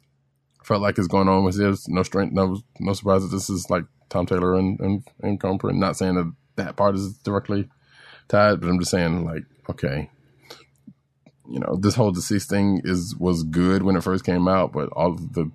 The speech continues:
this whole glut of other side books that happened to come out from it, I'm like, I just kinda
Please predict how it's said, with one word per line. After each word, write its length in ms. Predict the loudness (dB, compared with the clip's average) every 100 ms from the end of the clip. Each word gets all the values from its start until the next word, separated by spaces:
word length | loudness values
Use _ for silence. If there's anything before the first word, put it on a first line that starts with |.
| -8
this 140 | -4
whole 320 | 0 2 0 -4 _ _ -20 _ -20 _
glut 260 | 2 4 4
of 100 | 2
other 280 | 2 0
side 340 | 0 0 0 0
books 280 | -2 -4 -6
that 220 | -6 -6 _ _ -14
happened 280 | -6 -2 -2
to 60 | -2
come 220 | 0 0
out 200 | 0 -4
from 280 | -2 0 -2
it, 120 | -4
I'm 160 | -6 -6
like, 160 | -6 -4
I 80 | -4
just 160 | -4 -8 _ _ -4
kinda 340 | -2 0 -2